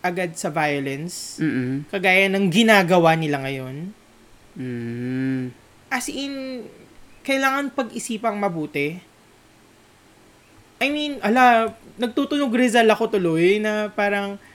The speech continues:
Speaker 2: Privilege.
Speaker 1: privilege. Oo, tanggap ko. Ay, na-acknowledge ko yung pagiging privilege ko.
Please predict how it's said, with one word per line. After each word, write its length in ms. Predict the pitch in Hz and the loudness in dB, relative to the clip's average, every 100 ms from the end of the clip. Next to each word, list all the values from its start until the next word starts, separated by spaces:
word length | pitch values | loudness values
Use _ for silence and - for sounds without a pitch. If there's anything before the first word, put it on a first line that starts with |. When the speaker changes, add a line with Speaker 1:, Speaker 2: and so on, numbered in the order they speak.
| 208 | -14
Speaker 2:
Privilege. 760 | 156 127 117 123 123 123 123 - | -10 -8 -8 -8 -6 -6 -8 0
Speaker 1:
privilege. 680 | 226 220 208 202 202 208 - - | 4 4 4 2 2 0 -6 -2
Oo, 320 | 302 320 330 | 0 2 2
tanggap 400 | 320 311 311 311 | 2 2 0 -4
ko. 340 | 285 285 262 - | -4 0 0 0
Ay, 220 | 185 277 | -2 -4
na-acknowledge 580 | 285 277 285 269 262 - | -4 -4 -4 -6 -6 -6
ko 80 | |
yung 140 | 262 247 | -8 -8
pagiging 380 | 240 220 220 220 | -8 -8 -8 -8
privilege 520 | 208 185 196 175 - | -8 -8 -8 -10 -10
ko. 260 | 165 156 | -8 -8